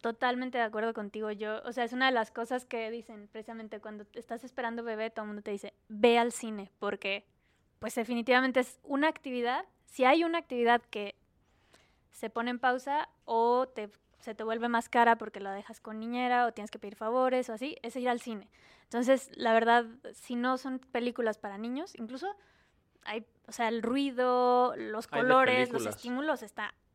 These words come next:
Speaker 1: muy cabrón que bebés vayan al cine, ¿no? Eso por un lado, o sea, y el sentido común,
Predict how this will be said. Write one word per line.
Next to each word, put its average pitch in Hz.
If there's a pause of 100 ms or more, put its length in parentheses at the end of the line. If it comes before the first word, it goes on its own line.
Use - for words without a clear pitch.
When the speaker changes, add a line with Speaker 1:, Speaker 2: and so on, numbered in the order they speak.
(140)
Speaker 1:
muy 254 (220)
cabrón 220 (220)
que 196 (140)
bebés 220
vayan 220
al 208
cine, 220
¿no? 196 (600)
Eso 262 (180)
por 226
un 226
lado, 208
o 196
sea, 220
y 240
el 226
sentido 269
común, 294